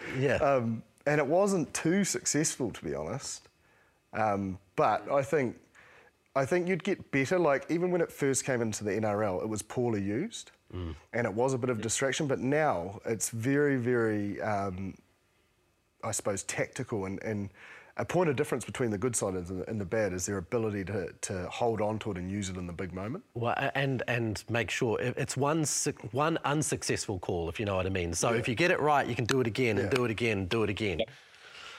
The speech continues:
Speaker 2: And that's, and, and I suppose you do know when you're a player, like, if, if you've, you know, and it, you, you've gotta have the ability to go,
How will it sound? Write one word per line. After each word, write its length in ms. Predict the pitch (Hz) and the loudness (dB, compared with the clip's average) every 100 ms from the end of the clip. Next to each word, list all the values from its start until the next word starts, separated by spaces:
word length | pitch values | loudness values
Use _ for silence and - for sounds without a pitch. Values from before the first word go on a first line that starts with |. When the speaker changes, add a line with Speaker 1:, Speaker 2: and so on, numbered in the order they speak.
| - | -6
Speaker 2:
And 120 | 131 135 | 0 2
that's, 260 | 147 - | 2 0
and, 360 | - 147 - - - _ | 2 2 2 0 -12 _
and 360 | 147 135 131 - - | 0 2 2 0 -2
I 80 | 123 | -2
suppose 600 | - 151 131 117 - - _ _ _ _ _ _ _ _ - | 2 4 4 2 0 -4 _ _ _ _ _ _ _ _ -4
you 140 | 151 | -2
do 260 | 156 214 233 | 2 2 4
know 500 | 190 147 147 98 78 - - - _ _ | 6 6 6 4 -4 -14 -20 -20 _ _
when 160 | - 117 | -2 0
you're 140 | 117 | 2
a 40 | 107 | 0
player, 300 | - 123 104 | 0 2 2
like, 240 | 98 92 | 0 -2
if, 260 | 113 - - _ _ _ | -6 -6 -18 _ _ _
if 260 | 73 113 - | -10 -8 -4
you've, 340 | 107 98 - - | -2 -4 -10 -14
you 220 | 117 120 | -6 -2
know, 320 | 135 139 107 85 - _ _ - | 2 2 2 -2 -10 _ _ -8
and 140 | 107 | -4
it, 120 | 107 71 127 | -4 -4 -4
you, 180 | 117 - | -4 -2
you've 160 | 127 110 | -4 0
gotta 160 | 131 | 0
have 140 | 117 92 | 0 0
the 100 | 98 | -4
ability 400 | 87 107 101 92 | -2 -2 -2 -4
to 100 | 92 | -2
go, 320 | 104 92 | 0 0